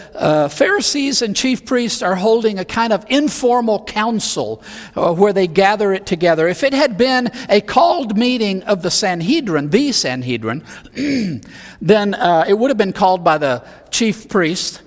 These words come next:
uh, by the, the high priest, uh, and John later on in this text here just mentions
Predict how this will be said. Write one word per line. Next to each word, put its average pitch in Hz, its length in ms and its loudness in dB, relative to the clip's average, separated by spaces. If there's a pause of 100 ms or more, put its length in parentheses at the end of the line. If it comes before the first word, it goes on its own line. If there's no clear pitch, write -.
(280)
uh, 139 340 0
by 160 200 4
the, 139 400 -2
the 147 80 2
high 196 240 2
priest, 175 600 -2
uh, 117 480 -4
and 160 340 -2 (540)
John 240 420 0
later 202 300 2
on 226 180 -2
in 202 120 -2
this - 360 -2 (140)
text 151 420 -2
here 170 400 -4
just 226 300 -4
mentions 220 640 -4